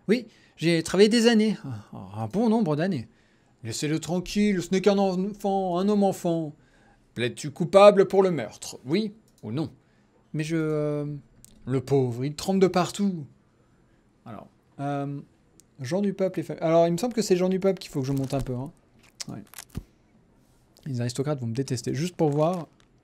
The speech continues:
Ouh. Ah, révélé, ouais. Vous devez désormais entretenir des relations avec un autre groupe politique. Donc, si je le disculpe, ouais.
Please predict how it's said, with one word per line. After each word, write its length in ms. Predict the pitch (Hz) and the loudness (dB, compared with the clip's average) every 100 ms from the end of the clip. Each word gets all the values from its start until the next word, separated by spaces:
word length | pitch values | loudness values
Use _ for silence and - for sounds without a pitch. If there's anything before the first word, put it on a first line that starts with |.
| - | -6
Ouh. 240 | 220 143 113 _ _ | -2 -2 -6 _ _
Ah, 160 | 156 147 | 2 4
révélé, 280 | 143 147 123 | 4 4 2
ouais. 180 | 120 - - _ | 0 -4 -18 _
Vous 60 | 143 | -2
devez 140 | 156 | 0
désormais 300 | 165 170 180 | 2 2 0
entretenir 360 | 175 - 180 160 | -2 -4 -4 -2
des 60 | |
relations 260 | 135 135 180 | 0 -2 -4
avec 180 | 135 123 | -6 -4
un 160 | 135 | -2
autre 240 | 196 185 135 | -2 -2 -6
groupe 240 | 123 151 | -6 -6
politique. 600 | 131 120 - - - - _ _ _ _ | -6 -8 -10 -18 -20 -20 _ _ _ _
Donc, 160 | 135 - | -6 -6
si 220 | - 240 | -2 0
je 100 | 202 | 4
le 80 | 170 | 2
disculpe, 680 | 160 165 - 160 135 120 123 151 196 - | 2 -8 -4 -4 -4 -6 -12 -14 -16 -12
ouais. 480 | 127 131 143 156 | -8 -6 -6 -6